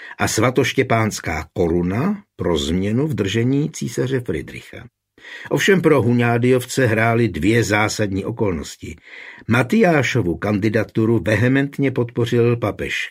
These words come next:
Kalixt, který vzkázal, že s ohledem na turecké nebezpečí považuje Matyáše za pokračovatele otcova díla v boji s nevěřícími.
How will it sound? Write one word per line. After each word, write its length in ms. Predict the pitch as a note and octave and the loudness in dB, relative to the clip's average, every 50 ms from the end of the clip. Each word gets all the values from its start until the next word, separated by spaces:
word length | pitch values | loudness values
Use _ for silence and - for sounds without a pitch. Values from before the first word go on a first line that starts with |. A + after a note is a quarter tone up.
| - | -10
Kalixt, 640 | - E2+ F2 G#2+ C3+ C3+ - - - - - - - - _ _ _ _ _ _ _ _ - - - - - - | -8 -4 -4 -2 -4 -4 -6 -10 -12 -12 -14 -16 -20 -20 _ _ _ _ _ _ _ _ -20 -20 -20 -20 -20 -14
který 340 | - - D#2 D2+ C#2+ C#2 C2+ | -8 -6 -6 -6 -6 -8 -8
vzkázal, 720 | - - - - F#2 F#2 G2 G2 F2+ G2 A2 A#2+ B2 A#2+ | -8 -8 -6 -4 -2 0 0 0 0 0 2 2 2 2
že 120 | G2+ F2+ | 0 -2
s 100 | - - | -4 -6
ohledem 680 | - - - A2+ G2 G#2 G#2 G2+ G2+ G2+ F#2+ F#2+ F#2+ F2+ - | -4 -2 0 0 2 2 0 0 0 0 0 0 -2 -4 -4
na 160 | - F#2+ G2 G2 | -4 -2 -2 -2
turecké 640 | - - A2+ G#2 G#2+ G#2 - - - A2+ A2+ A2 | 0 0 0 0 0 -2 -4 -4 -2 0 0 2
nebezpečí 640 | G#2+ A2 G#2 A#2 G#2+ A2 - - A#2 A#2 - B2+ A#2+ | 0 0 0 -2 -2 -2 -4 -6 -6 -4 -4 -4 -4
považuje 500 | A#2+ A#2+ G2 G#2 G2+ F#2+ F#2+ G2 G2 F2 | -4 -2 -2 0 0 0 0 0 -2 -2
Matyáše 680 | E2+ F2 F2 - G2+ G2+ G2+ F#2+ F#2+ - - G#2 G#2+ - - - - - - - - | -2 -4 -4 -4 -4 -2 -2 -2 -4 -4 -4 -4 -6 -6 -10 -18 -20 -20 -18 -12 -6
za 160 | F2 F#2 E2+ | -4 -4 -4
pokračovatele 1120 | - - A2 G#2 - - B2 A#2 G#2+ - - G#2 F#2+ G2+ F#2+ - G2+ G2 G2+ G#2+ G#2 G#2 - | -2 -2 -2 -2 0 0 0 0 0 0 -2 -2 -2 -4 -4 -4 -2 0 0 0 -2 -4 -4
otcova 580 | - A#2+ A#2 - - - - - A#2 A2 A#2 A2+ | -2 -2 -2 -2 -4 -4 -2 0 2 2 2 0
díla 340 | G2 F#2+ G2+ G#2 G#2 G#2+ G#2 | 0 -2 -2 0 0 0 -2
v 100 | F#2 E2 | -4 -4
boji 260 | D2 E2 F2+ G#2+ B2 | -4 -2 0 0 0
s 80 | A#2+ - | 0 -2
nevěřícími. 880 | D#3 D3 B2+ F#2+ - - - A2 A2 - - - - - B1+ - - | -2 -2 -2 -2 -4 -6 -8 -12 -16 -18 -18 -18 -16 -16 -16 -16 -18